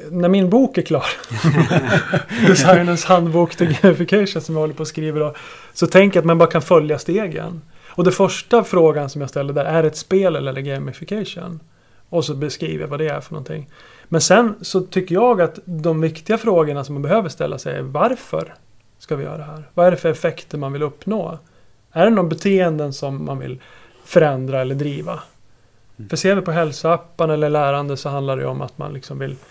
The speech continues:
Speaker 1: ja, man vill ha kontinuerliga beteenden på något sätt. Att man vill träna ofta, eller matematik vill man ju träna lite varje dag till exempel. Eller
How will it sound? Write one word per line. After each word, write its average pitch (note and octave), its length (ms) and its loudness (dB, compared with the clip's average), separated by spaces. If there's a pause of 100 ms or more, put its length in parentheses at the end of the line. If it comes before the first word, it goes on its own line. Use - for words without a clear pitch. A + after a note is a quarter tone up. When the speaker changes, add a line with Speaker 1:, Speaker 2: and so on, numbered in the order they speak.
(800)
Speaker 1:
ja, F3+ 120 2
man D#3 160 2
vill D3+ 140 0
ha C#3 60 -2
kontinuerliga D3+ 680 0
beteenden D#3 580 -6
på C#3 120 -14
något D3+ 160 -10
sätt. - 320 -16
Att D2 120 -12
man C#2+ 200 -10
vill C#2 240 -10 (480)
träna C#3 360 -6
ofta, - 440 -12
eller D3+ 300 -12 (600)
matematik D3+ 680 -2
vill D3 120 -2
man C#3 140 -2
ju C3 300 -4 (840)
träna D#3 240 2
lite C#3+ 220 -4
varje C3 160 -2
dag D#3 400 0
till D#3+ 100 -10
exempel. E3 600 -12
Eller D#3 420 -8